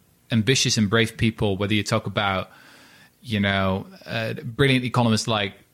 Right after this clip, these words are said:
Thomas Piketty or Mariana Mazzucato, one of my favorite economists, or you think about protesters like Greta Thunberg, you know, who spearheaded, you know, the biggest climate justice movement the world has ever seen,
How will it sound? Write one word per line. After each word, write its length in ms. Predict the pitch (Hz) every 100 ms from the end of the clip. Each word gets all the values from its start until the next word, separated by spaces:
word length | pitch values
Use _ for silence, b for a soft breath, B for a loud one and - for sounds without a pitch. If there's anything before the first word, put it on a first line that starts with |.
| -
Thomas 280 | 120 110 -
Piketty 640 | 139 127 - 127 117 117
or 260 | 117 104 113
Mariana 440 | 120 104 107 107
Mazzucato, 600 | 110 - 120 127 123 117
one 100 | 110
of 60 | 107
my 120 | 104
favorite 340 | 120 113 117
economists, 680 | - 117 113 110 107 - - -
or 180 | 117 104
you 80 |
think 200 | 104 120
about 420 | 107 110 107 - -
protesters 720 | 135 131 120 - 120 110 98
like 340 | 101 98 92 - B B B
Greta 240 | 123 117 117
Thunberg, 640 | - 147 123 123 120 113
you 80 | 113
know, 100 | 110
who 80 | 110
spearheaded, 840 | - - - 139 123 113 110 104
you 100 | 117
know, 100 | 104
the 100 | 104
biggest 320 | 98 131 123 -
climate 240 | 117 110
justice 300 | 127 - 120
movement 280 | 120 113 117
the 80 | 113
world 160 | 113
has 100 | 110
ever 140 | 110 107
seen, 440 | - 117 107